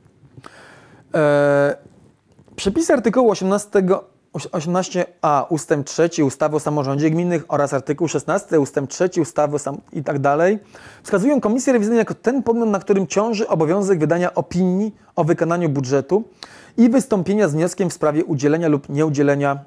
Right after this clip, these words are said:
zarządowi absolutorium. Ustawodawca w sposób jednoznaczny wyznaczył więc komisję rewizyjną właściwą do sformułowania wniosku absolutoryjnego, ale nie, <clears throat>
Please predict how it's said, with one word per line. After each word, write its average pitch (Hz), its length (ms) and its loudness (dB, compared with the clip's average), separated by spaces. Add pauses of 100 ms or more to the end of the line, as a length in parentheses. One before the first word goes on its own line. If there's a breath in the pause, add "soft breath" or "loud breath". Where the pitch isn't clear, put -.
zarządowi 127 540 -2
absolutorium. 117 580 -6 (520 loud breath)
Ustawodawca 226 640 0
w 208 40 -4
sposób 214 220 -2
jednoznaczny 202 460 2
wyznaczył 165 400 0
więc 170 200 -4
komisję 220 320 -2
rewizyjną 202 600 0
właściwą 175 460 -2
do 156 80 -2
sformułowania 170 800 -4
wniosku 151 420 -8 (100)
absolutoryjnego, 143 960 -4
ale 160 200 0
nie, 160 280 -4 (640 loud breath)
<clears throat> - 60 -8